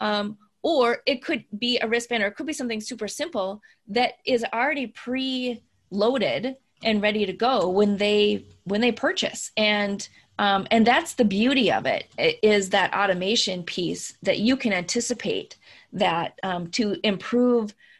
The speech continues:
um, y-, y-, improve the, the retention of people that you have significantly.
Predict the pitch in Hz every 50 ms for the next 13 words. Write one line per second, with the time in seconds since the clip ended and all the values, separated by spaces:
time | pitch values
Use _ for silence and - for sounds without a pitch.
0 | _ _ - 202 196 190 185 185 185 175 170 - _ _ _ _ - 208 190 -
1 | - _ - 180 - _ - 208 208 190 - - - 226 247 269 262 220 208 196
2 | 208 196 185 180 180 - - - - 175 180 185 180 185 180 - - 214 226 -
3 | 233 202 185 170 165 - - - 196 - 185 180 175 - - - - 90 - -
4 | - - 170 - 175 175 - - - - - 202 190 196 202 208 214 214 208 208
5 | - - - - 139 - - -